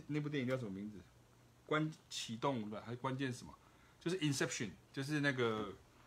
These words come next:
有一个螺旋，知道的话帮我写一下，一下，就是一个螺旋，然后这样转转转。那个电影配乐的大师叫做 Hans Zimmer，好，叫 Han-，Hans Zimmer。Hans Zimmer 他以前是，是一个 keyboard 手，他是一个 keyboard 手这样哈，就是，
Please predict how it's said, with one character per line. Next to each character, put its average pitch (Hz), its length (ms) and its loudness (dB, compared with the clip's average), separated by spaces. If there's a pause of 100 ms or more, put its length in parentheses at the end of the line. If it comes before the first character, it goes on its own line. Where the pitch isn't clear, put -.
(160)
有 120 80 -4
一 - 20 0
个 127 140 0 (160)
螺 120 260 2
旋， 110 240 -2 (160)
知 160 140 0
道 160 80 8
的 147 60 10
话 143 80 8
帮 143 120 6
我 127 100 6
写 107 200 -2
一 92 40 -4
下， 117 200 2
一 113 160 -6
下， 110 160 -2
就 127 80 -2
是 139 120 -2
一 139 60 0
个 131 80 2
螺 110 240 0
旋， 104 200 -6
然 104 100 -4
后 107 40 -4
这 117 60 -2
样 117 100 -2
转 87 180 -10
转 90 160 -12
转。 - 140 -12 (520)
那 202 80 4
个 175 180 6 (880)
电 190 160 8
影 131 100 4
配 160 180 4
乐 151 100 6
的 120 100 2
大 117 280 4
师 113 180 -4
叫 113 120 -2
做 113 100 -2
Hans 131 320 2
Zimmer， 120 500 2
好， 95 160 -6
叫 107 140 -6
Han-，Hans 123 640 -2
Zimmer。 110 260 -4 (440)
Hans 220 160 8
Zimmer 240 240 6
他 190 120 8
以 135 80 2
前 110 200 -2
是， 123 340 -2
是 143 200 -4
一 127 60 -4
个 117 100 -6
keyboard 151 340 2
手， - 220 -8
他 123 140 -2
是 123 80 -4
一 - 20 -2
个 107 80 -4
keyboard 120 320 -4
手 - 240 -12
这 101 60 -10
样 95 100 -10
哈， 98 100 -8
就 110 100 -4
是， 120 200 -8